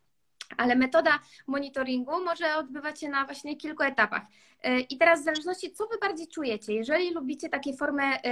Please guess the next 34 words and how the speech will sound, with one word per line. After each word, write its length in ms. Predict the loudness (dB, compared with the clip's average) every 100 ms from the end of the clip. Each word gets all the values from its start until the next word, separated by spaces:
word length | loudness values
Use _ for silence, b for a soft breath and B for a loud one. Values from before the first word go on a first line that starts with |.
| 0
elektroniczne, 760 | -2 -4 -4 0 2 0 0 2 2 0 B B
to 100 | 2
aplikacje, 920 | 2 2 -2 0 2 2 2 -2 0
notatki 560 | 0 0 2 0 -2 -8
w 120 | -6
telefonie, 800 | -4 -2 -2 0 0 0 -2 -2 -4
zdjęcia 720 | -8 -6 0 0 0 0 -2
są 200 | 0 -2
super 480 | -2 -2 2 2 2
pomysłem 540 | -2 -2 0 2 4
też. 240 | 2 0
Wszystko 360 | 0 -4 0 0
możecie 400 | 0 0 0 0
robić, 300 | 0 -2 -2
co 100 | 2
wam 200 | 2 2
pomaga 440 | 2 6 4 4
właśnie 380 | -2 -2 -4 -8 -8 B B
w 100 | -4
jakikolwiek 760 | -2 -2 -6 0 0 0 -4
sposób 640 | -12 -6 -2 -2 -2 -6 -6 B B
spojrzeć 600 | -18 0 4 4 2 -2
na 140 | -2
siebie 280 | -2 -2 -4
w 60 | -4
dłuższej 360 | -6 -4 -4
perspektywie 680 | -2 -2 -2 -6 -2 0 2
niż 220 | 2 2
te 100 | 2
właśnie, 500 | 4 4 6 4 4 2
e, 180 | 0
przysłowiowe 760 | 0 -4 0 0 2 0 2 -2
trzy 340 | -2 0 2
dni. 400 | 2 0 0 -2